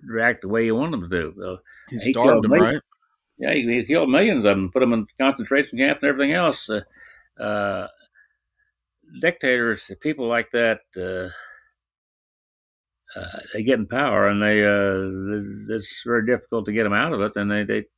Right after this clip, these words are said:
Speaker 1: cause all kinds of trouble for everybody. And, uh, and the Chinese, uh, have got, uh, their, uh, communist people that, uh, that think they should be, everybody should be communist, and, uh, and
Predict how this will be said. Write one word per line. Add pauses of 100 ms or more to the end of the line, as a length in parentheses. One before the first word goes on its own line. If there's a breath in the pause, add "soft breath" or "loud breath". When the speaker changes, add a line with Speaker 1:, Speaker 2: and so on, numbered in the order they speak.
(320)
Speaker 1:
cause
all
kinds
of
trouble
for
everybody. (140)
And,
uh, (760 soft breath)
and (160)
the
Chinese,
uh, (440 soft breath)
have
got, (140)
uh, (100)
their,
uh, (800)
communist
people
that,
uh, (220)
that
think
they
should
be, (160)
everybody
should
be
communist,
and,
uh, (580 soft breath)
and